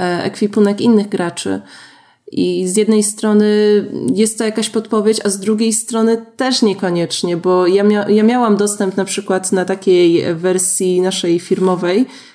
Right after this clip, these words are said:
która nie, nie wchodziła w ogólny ranking. Miałam tam cały ekwipunek i nawet, kurczę, jak miałam taki sam ekwipunek jak ci stopki, to i tak nie wy-,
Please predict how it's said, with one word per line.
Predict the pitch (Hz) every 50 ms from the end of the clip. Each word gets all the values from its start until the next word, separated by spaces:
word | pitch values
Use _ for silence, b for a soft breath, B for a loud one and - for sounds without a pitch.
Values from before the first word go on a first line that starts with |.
| B B
która | - - - 196 190 190
nie, | 190 190 190 190
nie | 196 190
wchodziła | - 214 202 214 208 190
w | 180 190
ogólny | 190 185 190 185 180 180 180
ranking. | 180 170 170 175 - - 190 202 240 285 285 -
Miałam | 208 190 185 180 180 175
tam | 180 202 185 185
cały | 190 - 196 185 185
ekwipunek | 185 180 - - 190 190 - 202 180 190 226 262 - B B B B B B B
i | - 226
nawet, | 254 294 302 330 320 330 - - - - _ - - - - - -
kurczę, | - 285 277 - -
jak | 277 262 262 269 -
miałam | 277 269 269 262
taki | - 262 277 262
sam | - 269 254
ekwipunek | 254 247 - 262 247 - 262 247 247 233 240
jak | 226 214 208 -
ci | - - - 208
stopki, | 214 - - 233 220 220 - - - 208 202
to | 220
i | 202 208
tak | 208 208 202 220
nie | 208 196
wy-, | 196 196 -